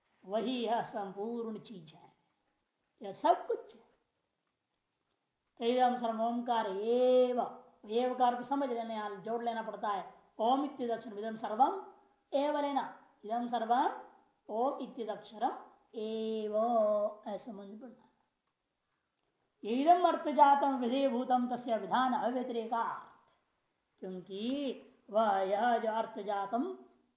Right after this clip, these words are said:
अर्थ समूह, वस्तु समूह, घटपट आदि संपूर्ण संसार, व्याकृत और अव्याकृत संपूर्ण संसार है अर्थ जातम। ये कैसे, क्या है अर्थ जातम? अभिधेय भूतम, अभिधेय वाच्य भूता वस्तु है, घटपट आदि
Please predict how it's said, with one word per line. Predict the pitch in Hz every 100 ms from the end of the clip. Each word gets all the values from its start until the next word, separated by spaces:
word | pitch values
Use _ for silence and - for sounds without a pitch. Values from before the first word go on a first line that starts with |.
| -
अर्थ | 202 208 208 214
समूह, | - 214 277
वस्तु | 214 -
समूह, | - 214 277
घटपट | 220 - 226
आदि | 220 220
संपूर्ण | 220 202 - 233 220
संसार, | 214 202 214 233 226 - - - -
व्याकृत | 214 220 233 233
और | 220
अव्याकृत | 226 240 240 240 208
संपूर्ण | 233 349 320
संसार | 226 185 - -
है | - _ _ _ _ _ _ _ _ _ _ _ _ _ _ _ _ _ _ _ _
अर्थ | 214 202
जातम। | 208 143 - - _ _ _ _ _ _ _ _ 220
ये |
कैसे, | 196 240 240
क्या | 233 254
है | 277
अर्थ | 277 262
जातम? | 285 285 359 - - _ -
अभिधेय | 175 180 180 135 226 254 262
भूतम, | - 202 - 240 - _ _ _ -
अभिधेय | 226 233 147 262 247 123 - _ _ _ _ _ _ _ _ _ _ -
वाच्य | - 269 - 294
भूता | 226 185
वस्तु | 143 - _
है, | _ _ _ _ _ _ _ - 208
घटपट | - 190
आदि | 214 208